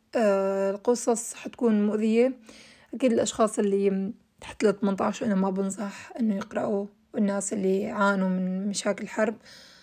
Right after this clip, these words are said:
ما بنصحهم، لأنه رح تفتح جراحهم على، على، على هيك، آه،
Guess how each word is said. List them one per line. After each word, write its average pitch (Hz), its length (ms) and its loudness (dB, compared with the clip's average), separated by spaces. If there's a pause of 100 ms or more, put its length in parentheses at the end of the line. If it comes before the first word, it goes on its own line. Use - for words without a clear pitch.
(260)
ما 214 120 6
بنصحهم، 196 500 0
لأنه 185 300 -2
رح - 160 -8 (180)
تفتح 233 380 -6
جراحهم 208 480 0
على، 196 400 0 (520)
على، 175 160 -2 (460)
على 190 220 0
هيك، 220 560 6
آه، - 1080 0